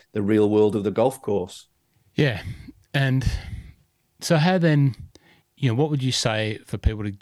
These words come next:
Speaker 2: develop that context? You know, is it just simply playing, doing more of your practice on course and putting yourself in those situations where you have to make decisions,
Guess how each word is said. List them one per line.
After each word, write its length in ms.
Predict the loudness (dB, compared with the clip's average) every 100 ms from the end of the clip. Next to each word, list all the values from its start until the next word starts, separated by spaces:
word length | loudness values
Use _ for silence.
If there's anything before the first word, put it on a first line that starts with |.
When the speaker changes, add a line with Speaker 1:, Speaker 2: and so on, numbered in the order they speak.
| _
Speaker 2:
develop 380 | -8 -4 -6 -6
that 220 | -10 -10
context? 600 | -6 -6 -4 -8 -8 -10
You 60 | -8
know, 160 | -6 -6
is 120 | -6
it 140 | -8 -10 _ _ _
just 300 | -6 -6 -6 -6
simply 500 | -4 -4 -4 -6 -6 _ _ _ -2
playing, 460 | 0 0 0 -2 -6 _
doing 220 | -2 0
more 160 | 0 0
of 80 | -4
your 80 | -6
practice 400 | -6 -6 -10 -10 -8
on 220 | -6 -4
course 400 | -4 -4 -4 -6
and 120 | -4
putting 260 | -2 0 -2
yourself 440 | -4 -4 -4 -4 -8
in 160 | -4 -2
those 160 | -2 -4
situations 640 | -6 -4 -4 -4 -6 -6
where 100 | -6
you 120 | -6
have 180 | -6 -6
to 80 | -6
make 320 | -4 -6 -8
decisions, 640 | -8 -4 -2 -2 -4 -6